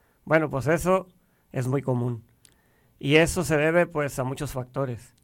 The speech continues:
entre ellos el estrés, por ejemplo, ¿eh? Un mecanismo del estrés, o sea, las preocupaciones, dicen,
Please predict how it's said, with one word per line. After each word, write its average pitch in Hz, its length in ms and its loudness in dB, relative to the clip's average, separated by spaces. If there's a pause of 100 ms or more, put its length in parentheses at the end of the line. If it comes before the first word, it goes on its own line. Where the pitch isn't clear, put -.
(340)
entre 139 380 -2
ellos 165 260 0
el 123 120 -6
estrés, 127 580 -6
por 113 140 -10
ejemplo, 113 340 -8
¿eh? 131 120 -14
Un 139 100 -8
mecanismo 143 480 -4
del 131 160 -6
estrés, 135 400 -6
o 135 40 -6
sea, 151 200 2
las 139 180 0
preocupaciones, 135 800 -2
dicen, 131 260 -10